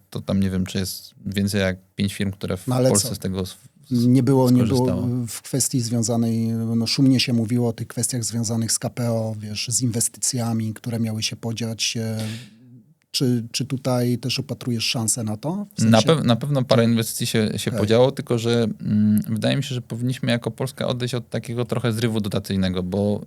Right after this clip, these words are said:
Speaker 1: e, jest K P O,
Speaker 2: Ja się z tym
Speaker 1: przychodzi,
Speaker 2: zgadzam.
Speaker 1: przychodzi
Speaker 2: Mhm.
Speaker 1: K P O i okej, dobra, to szumnie lecimy, składamy wnioski. Ja nie śledzę wiadomości, ale tam wiem, że na jachty, na coś jeszcze i tak dalej.
Speaker 2: No, na domek na przykład w górach ostatnio
Speaker 1: No,
Speaker 2: też
Speaker 1: no,
Speaker 2: czytałem.
Speaker 1: no właśnie, jakby, więc... y,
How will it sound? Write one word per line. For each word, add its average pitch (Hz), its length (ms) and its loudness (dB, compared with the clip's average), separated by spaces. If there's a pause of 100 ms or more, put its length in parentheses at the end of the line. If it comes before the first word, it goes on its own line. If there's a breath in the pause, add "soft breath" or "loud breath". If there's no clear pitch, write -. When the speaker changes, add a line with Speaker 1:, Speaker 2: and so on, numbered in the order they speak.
Speaker 1:
e, 101 360 0
jest 127 340 0
K 107 160 4
P 110 120 4
O, 123 80 10
Speaker 2:
Ja 143 60 10
się 131 60 2
z - 80 -2
tym 123 80 0
Speaker 1:
przychodzi, 113 60 0
Speaker 2:
zgadzam. 120 360 -4
Speaker 1:
przychodzi 113 360 -2
Speaker 2:
Mhm. 117 180 0
Speaker 1:
K - 60 -8
P 123 80 8
O 131 100 8
i 120 180 6
okej, 127 360 4
dobra, 113 300 4
to 107 120 -6
szumnie 123 300 2
lecimy, 117 360 2
składamy 113 440 2
wnioski. 107 500 0 (180)
Ja 120 120 2
nie 120 140 4
śledzę 127 280 2
wiadomości, 113 500 4
ale 107 120 4
tam 107 200 4
wiem, 110 160 6
że 101 80 4
na 101 120 6
jachty, 120 300 6
na 101 120 4
coś 101 180 -6
jeszcze 120 280 0
i 104 60 2
tak 95 160 -6
dalej. 107 320 4 (260 loud breath)
Speaker 2:
No, 156 180 2
na 135 140 4
domek 131 460 4
na 117 100 0
przykład 117 360 -4
w 101 60 -12
górach 107 460 -4
ostatnio 113 300 -2
Speaker 1:
No, 135 140 8
Speaker 2:
też 104 200 -2
Speaker 1:
no, 139 120 6
Speaker 2:
czytałem. - 200 -2
Speaker 1:
no 135 100 4
właśnie, 107 360 6
jakby, 104 400 2
więc... 110 360 0
y, 107 500 2